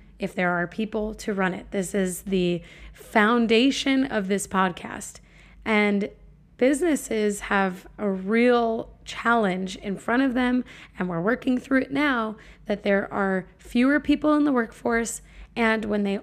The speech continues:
are in the workforce, if they get sick, we still have to follow these mandates. We still have to follow these regulations and requirements. And there is a strain on, um, the business continuity and the, the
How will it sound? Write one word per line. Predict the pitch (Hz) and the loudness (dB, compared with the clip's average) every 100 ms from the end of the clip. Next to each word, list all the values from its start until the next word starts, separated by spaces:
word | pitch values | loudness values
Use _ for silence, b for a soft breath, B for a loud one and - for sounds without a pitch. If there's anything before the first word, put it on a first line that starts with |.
| - | 0
are | 254 | 4
in | 302 | 4
the | 277 | 4
workforce, | 247 226 233 - 226 214 202 - | 2 0 -2 -4 0 0 -4 -12
if | - | -14
they | - 185 | -8 -8
get | 185 226 233 | -2 -4 -4
sick, | - 226 214 - | -2 -2 -2 -6
we | 196 | -8
still | - - - 220 220 | -6 -10 0 2 2
have | 220 214 214 | 0 -2 -4
to | 202 | -8
follow | - 202 196 202 | -2 0 2 2
these | 196 190 | 0 0
mandates. | 196 196 190 190 | -2 -2 -2 -6
We | - | -12
still | - - | -12 -6
have | 208 202 | -6 -4
to | 214 | -10
follow | 208 208 196 196 | -6 0 2 2
these | 190 190 180 - B B B | 2 -2 -4 -10 B B B
regulations | 214 196 202 196 - 190 | 2 2 2 0 -2 -4
and | 190 | -4
requirements. | 185 - 269 294 254 226 - B B | -4 2 2 4 2 0 -4 B B
And | - 226 220 | 0 2 2
there | 220 | 0
is | - 233 | 0 -2
a | 226 202 208 - - | 0 0 0 -4 -14
strain | - - - 208 202 277 294 185 185 - - | -12 -10 -4 0 2 2 2 0 -4 -8 -8
on, | 208 208 202 202 196 196 B B B - | -2 0 2 0 -2 -4 B B B -6
um, | 190 185 180 180 - - | -4 -2 -4 -8 -8 -4
the | 196 | 0
business | 220 220 220 214 208 | 2 2 0 -2 -4
continuity | - 208 190 - 190 214 208 190 190 - | -6 -4 -4 -4 -2 0 0 -2 -6 -6
and | 214 196 190 | -2 -2 0
the, | 196 190 196 - - | 0 0 -2 -8 -10
the | 208 190 185 185 | -2 0 0 -4